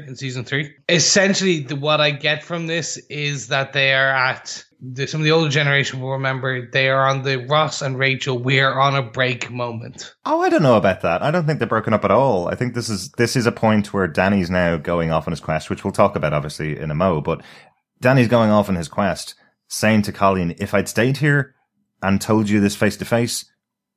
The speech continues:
Speaker 2: I'd still be here. I'd never go off on my quest." She's now setting up her life the way she needs to. She's doing the things she needs to. I'm saying, what I mean really is that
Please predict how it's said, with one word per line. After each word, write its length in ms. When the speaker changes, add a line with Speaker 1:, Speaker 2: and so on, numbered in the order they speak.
Speaker 2:
I'd 160
still 180
be 120
here. 200
I'd 140
never 240
go 140
off 160
on 60
my 60
quest." 460
She's 360
now 220
setting 340
up 120
her 200
life 400
the 120
way 180
she 240
needs 300
to. 240
She's 260
doing 200
the 60
things 240
she 160
needs 280
to. 180
I'm 160
saying, 360
what 280
I 60
mean 320
really 320
is 180
that 200